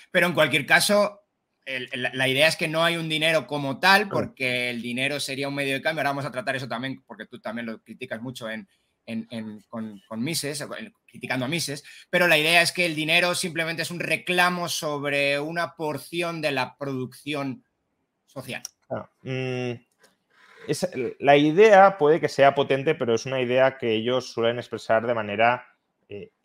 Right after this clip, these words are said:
Speaker 2: equivocada y errónea, ¿no? Y, y me queda por explicar también la, la teoría del origen del dinero, cómo encaja con esta otra, ¿no? Pero, em, porque, por ejemplo, el, el, probablemente uno de los primeros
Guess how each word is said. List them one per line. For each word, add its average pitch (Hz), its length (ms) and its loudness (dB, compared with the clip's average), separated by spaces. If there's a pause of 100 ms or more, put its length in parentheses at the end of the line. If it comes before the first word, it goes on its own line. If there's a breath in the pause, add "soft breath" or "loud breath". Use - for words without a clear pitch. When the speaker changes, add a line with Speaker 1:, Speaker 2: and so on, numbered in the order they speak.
Speaker 2:
equivocada 113 720 2
y 104 60 -2
errónea, 95 540 -8
¿no? 131 240 -12
Y, 98 320 -12 (400)
y - 920 -20
me 104 80 -2
queda 113 180 6
por 123 100 6
explicar 113 360 4
también 113 320 2
la, 110 200 8
la 101 140 0
teoría 107 300 2
del 104 380 0
origen 110 340 -4
del 107 140 0
dinero, 113 300 0
cómo 101 200 -8
encaja 101 260 -4
con 92 140 -10
esta 95 220 -4
otra, 92 220 -8
¿no? 98 140 -6
Pero, 98 220 -4 (640 soft breath)
em, 120 420 -4
porque, 117 220 0
por 117 100 2
ejemplo, 113 300 2
el, 107 160 -2
el, 113 400 0 (480)
probablemente 170 420 8
uno 147 140 6
de 131 60 8
los 123 140 4
primeros 120 760 0